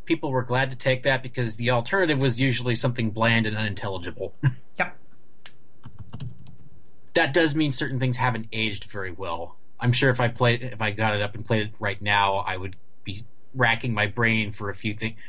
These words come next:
Speaker 1: What the heck are you get, trying to get me to remember about the early nineties?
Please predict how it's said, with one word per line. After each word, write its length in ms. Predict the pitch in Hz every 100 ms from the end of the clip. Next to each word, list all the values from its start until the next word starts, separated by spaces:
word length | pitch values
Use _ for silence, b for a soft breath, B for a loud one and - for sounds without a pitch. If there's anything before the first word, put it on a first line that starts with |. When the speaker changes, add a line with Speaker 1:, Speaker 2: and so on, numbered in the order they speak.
| b -
Speaker 1:
What 140 | - -
the 100 | -
heck 380 | - - 226 240
are 40 |
you 120 | 220
get, 240 | 190 190 156
trying 180 | 208 202
to 60 | 185
get 180 | - 165
me 100 | 165
to 60 |
remember 720 | 160 151 151 180 165 107 90 - - -
about 220 | 117 131 127
the 120 | 123
early 240 | 143 160
nineties? 640 | 131 123 143 127 92 -